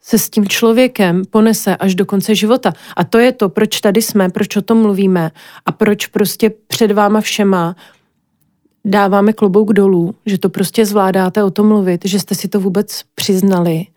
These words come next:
A ať už to budete řešit, eh, nějakou právní cestou, nebo nebudete, to je samozřejmě čistě na vás, tak, eh, jste pro nás strašní hrdinové.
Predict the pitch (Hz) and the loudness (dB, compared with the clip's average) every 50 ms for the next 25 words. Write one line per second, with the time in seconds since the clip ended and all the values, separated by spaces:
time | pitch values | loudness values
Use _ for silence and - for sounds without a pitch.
0 | _ _ _ - - - - 233 - - 190 - 233 - - 247 202 214 214 220 | _ _ _ -16 -8 -4 -2 -2 0 0 0 0 0 0 0 0 2 2 2 2
1 | 220 247 233 226 233 226 - - - 226 208 202 202 202 - - 208 202 196 196 | 2 2 2 2 2 0 0 0 2 2 2 2 0 -2 -4 -2 0 0 2 2
2 | 196 196 196 202 196 185 - 214 214 - - 202 180 180 180 180 202 202 202 196 | 0 0 0 0 0 0 0 -2 -2 0 0 2 2 2 2 2 2 2 2 0
3 | 190 226 - _ _ _ _ _ _ - - 214 196 - - 208 190 196 196 190 | -2 -4 -8 _ _ _ _ _ _ -4 -2 -2 -2 0 0 0 0 2 0 0
4 | 190 214 208 185 170 190 190 214 202 - - 208 - 196 - 202 190 190 185 - | 0 0 0 2 2 0 0 0 0 0 0 -2 0 0 0 0 0 0 -2 -2
5 | - 190 190 185 196 196 190 190 - - 208 - - - 220 196 180 170 175 165 | -2 -2 -2 0 0 0 0 0 0 -2 -6 -4 -2 0 0 0 0 0 -2 -4
6 | 165 175 - - _ _ _ _ _ _ _ _ _ _ _ _ _ _ _ _ | -4 -6 -12 -18 _ _ _ _ _ _ _ _ _ _ _ _ _ _ _ _
7 | _ _ - 233 208 196 190 190 190 190 - - - 214 202 202 196 190 185 185 | _ _ 0 2 4 4 2 2 0 -2 -2 -2 0 2 2 2 2 2 2 0
8 | 185 - - - - 202 - - 202 185 185 185 175 - - 202 190 - - 208 | -2 -4 -6 -2 -2 -2 0 2 2 2 2 0 0 -2 -4 -4 -4 0 0 2
9 | 208 202 190 170 - 208 196 185 170 165 160 | 2 2 0 0 0 0 2 2 0 0 -2